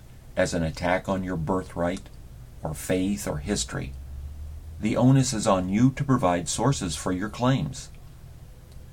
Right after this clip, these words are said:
When someone comes along and sells you a bill of goods and the inventory doesn't match,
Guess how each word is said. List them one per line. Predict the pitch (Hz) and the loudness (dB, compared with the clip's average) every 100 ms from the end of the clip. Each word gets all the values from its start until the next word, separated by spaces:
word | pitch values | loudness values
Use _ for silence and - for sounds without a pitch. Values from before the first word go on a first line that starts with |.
| - - - - - - - | -16 -16 -16 -16 -16 -18 -2
When | 107 110 | 2 4
someone | - 123 123 | 6 6 6
comes | 123 113 | 4 0
along | 107 104 104 104 98 | 2 6 8 6 4
and | 87 | 0
sells | - 107 101 | 0 2 0
you | 87 | 0
a | 82 | 0
bill | 85 104 | 4 4
of | 87 | 2
goods | 80 107 87 80 - | 0 2 0 0 -2
and | 82 | 0
the | 85 | 0
inventory | 104 104 95 85 92 92 | 0 0 -2 -2 -2 0
doesn't | 85 95 90 90 | 0 0 -2 0
match, | 113 - - - | 0 0 -4 -10